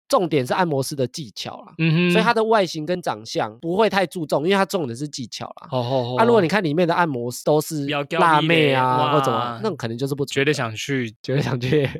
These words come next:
Speaker 2: 就是比较吸引人的啦。
Speaker 1: 还有一个是价格啦，但是价格因为我们就不是内行的，他说大概一千块以内的可能就是比较纯，一千块以上可能就比较不纯。
Speaker 2: 高单价了吼，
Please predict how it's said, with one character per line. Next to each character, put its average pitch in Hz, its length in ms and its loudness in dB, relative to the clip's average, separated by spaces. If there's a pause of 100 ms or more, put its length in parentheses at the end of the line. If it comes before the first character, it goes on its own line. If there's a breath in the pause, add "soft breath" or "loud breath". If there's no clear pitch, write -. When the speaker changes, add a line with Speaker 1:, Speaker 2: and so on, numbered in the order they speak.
(140)
Speaker 2:
就 151 140 0
是 170 180 2
比 - 120 -4
较 208 80 4
吸 233 240 2
引 185 100 2
人 127 140 2
的 165 40 2
啦。 - 20 6
Speaker 1:
还 254 40 6
有 240 60 4
一 226 40 2
个 214 60 2
是 233 60 -2
价 214 180 4
格 123 220 -4
啦， 117 180 0
但 196 100 2
是 214 80 -2
价 208 180 2
格 139 420 -2
因 180 80 -4
为 190 60 2
我 143 100 -4
们 113 100 -14
就 151 100 -2
不 135 80 -4
是 135 100 -8
内 131 180 -4
行 98 180 -12
的， - 80 -14
他 180 120 2
说 190 120 4
大 185 100 4
概 175 280 4 (160)
一 214 80 -4
千 190 180 0
块 190 160 2
以 117 120 -4
内 143 180 0
的 110 100 -6
可 104 80 -14
能 101 160 -12
就 131 80 -10
是 123 120 -10
比 110 100 -16
较 104 140 -4
纯， - 200 -16 (380)
一 - 100 -10
千 185 160 -2
块 175 160 0
以 101 180 -10
上 127 300 -4 (200)
可 - 100 -20
能 104 100 -18
就 123 140 -10
比 104 60 -18
较 104 120 -8
不 - 60 0
纯。 147 80 4
Speaker 2:
高 147 60 2
单 143 200 0
价 127 220 0
了 95 80 -8
吼， 95 220 -12